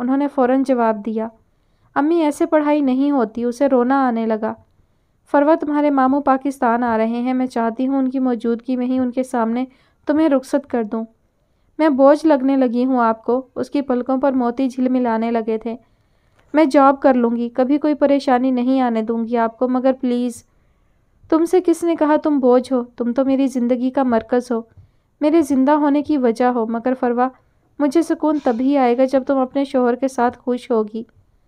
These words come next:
उसने मज़ीद कोई बात ना की और वहाँ से उठ गई। उसे जी भरकर रोना आ रहा था। समझ नहीं आ रहा था कि अपनी अम्मी को किस तरह समझाए। सबके जाने के बाद उसने किचन में आकर अपने लिए चाय बनाई और टेरेस पर आ गई।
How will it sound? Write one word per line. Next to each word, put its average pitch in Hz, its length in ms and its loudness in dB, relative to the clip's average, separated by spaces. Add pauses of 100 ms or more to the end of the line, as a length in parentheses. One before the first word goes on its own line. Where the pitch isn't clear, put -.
(440)
उसने 302 200 -2
मज़ीद 311 380 0
कोई 330 160 0
बात 254 300 2
ना 254 160 2
की 262 160 -6
और 285 100 2
वहाँ 254 220 -2
से 269 120 -2
उठ 247 200 -2
गई। 240 200 0
उसे 247 200 -4
जी 254 200 -4
भरकर 247 360 -2
रोना 233 380 0
आ 220 40 0
रहा 214 240 0
था। 220 340 -8 (680)
समझ 339 400 0
नहीं 339 220 2
आ 277 120 2
रहा 269 240 2
था 277 120 0
कि 294 160 -4
अपनी - 520 -2
अम्मी 262 240 0
को 277 100 0
किस 277 260 -6
तरह 285 180 0
समझाए। 254 520 -4 (1200)
सबके 349 320 2
जाने 339 320 2
के 359 100 0
बाद 320 220 2
उसने 330 220 -2
किचन 302 280 -4
में 311 120 -2
आकर 285 220 -2
अपने 294 220 -2
लिए 294 200 0
चाय 254 300 0
बनाई 247 340 -2
और 269 60 2
टेरेस 247 380 -2
पर 247 180 -2
आ 220 140 -2
गई। 220 180 -6